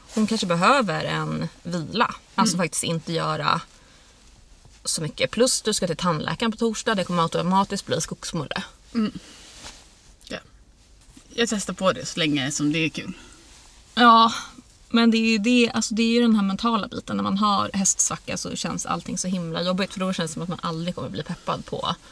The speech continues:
Speaker 1: att träna. Och att man aldrig kommer bli bättre. Och man liksom har en för bra häst för sig själv.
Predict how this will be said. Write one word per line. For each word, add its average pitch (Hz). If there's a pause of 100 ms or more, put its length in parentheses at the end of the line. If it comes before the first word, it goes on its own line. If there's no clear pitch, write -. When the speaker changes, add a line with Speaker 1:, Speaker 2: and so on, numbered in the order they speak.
(420)
Speaker 1:
att -
träna. 160 (180)
Och 180
att 165
man 170
aldrig 156
kommer 151
bli 147
bättre. 240 (500)
Och 175
man 156 (380)
liksom - (600)
har -
en 156
för -
bra - (100)
häst -
för -
sig 170
själv. -